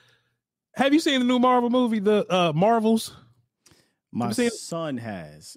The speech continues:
Speaker 2: uh,
Speaker 1: Mm-hmm.
Speaker 2: but, but I have not been able to go on the. I'm gonna keep it real. This phase, I am not excited. I have not been excited about this phase. I'm pretty
Speaker 1: Listen,
Speaker 2: disappointed,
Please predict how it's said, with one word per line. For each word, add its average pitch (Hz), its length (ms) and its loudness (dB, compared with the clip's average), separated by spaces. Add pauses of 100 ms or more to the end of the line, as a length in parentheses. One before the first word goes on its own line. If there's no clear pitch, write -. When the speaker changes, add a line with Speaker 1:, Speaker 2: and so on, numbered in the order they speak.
Speaker 2:
uh, 95 260 -8
Speaker 1:
Mm-hmm. 147 320 0
Speaker 2:
but, 104 340 -10
but 107 220 -10
I 120 180 -6
have 117 300 -10
not 113 320 -8
been 110 140 -10
able 104 300 -10
to 101 160 -14
go 104 320 -8
on 98 100 -10
the. 87 300 -14 (380)
I'm 147 100 0
gonna 120 60 -2
keep 92 180 -20
it 87 40 -12
real. 87 300 -10
This 139 160 -6
phase, 95 360 -8
I 104 120 -8
am 87 160 -12
not 82 160 -14
excited. 82 560 -16
I - 80 -16
have 87 100 -14
not 87 180 -12
been 80 120 -14
excited 73 360 -14
about 67 260 -18
this 62 120 -20
phase. - 300 -18
I'm 65 60 -20
pretty 85 260 -14
Speaker 1:
Listen, 85 400 -10
Speaker 2:
disappointed, 82 100 -18